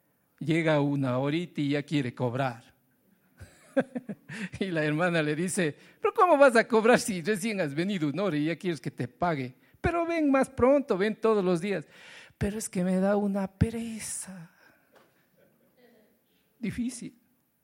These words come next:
José tenía el desafío ¿de qué? De que los judíos y el pueblo en general piensen que está enseñando a Jesús a ser un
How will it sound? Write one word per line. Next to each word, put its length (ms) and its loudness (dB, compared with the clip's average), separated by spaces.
José 280 -2
tenía 340 -4
el 60 -6
desafío 480 -2
¿de 140 -6
qué? 220 -8
De 140 4
que 120 2
los 200 6
judíos 560 4
y 80 2
el 140 0
pueblo 340 4
en 120 0
general 540 2
piensen 520 2
que 120 0
está 300 4
enseñando 560 4
a 60 4
Jesús 420 2
a 120 6
ser 340 8
un 360 2